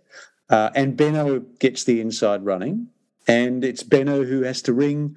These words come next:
Harvey and say, "Guess who the new captain of Australia is?" Harvey says, "It's you," uh, and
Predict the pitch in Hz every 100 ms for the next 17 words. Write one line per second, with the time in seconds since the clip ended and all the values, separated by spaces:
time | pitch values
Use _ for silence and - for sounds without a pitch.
0 | - - - - 143 139 139 135 131 -
1 | 135 135 135 127 _ _ _ _ _ _
2 | _ - 147 143 143 139 139 143 143 139
3 | 135 139 127 120 139 127 123 123 143 180
4 | - - _ _ _ _ - 135 127 120
5 | 135 131 120 - _ _ _ - - 143
6 | 147 139 120 226 - - _ _ _ _
7 | _ - 135 120 120 120 113 113 113 _
8 | 131 127 131 131 -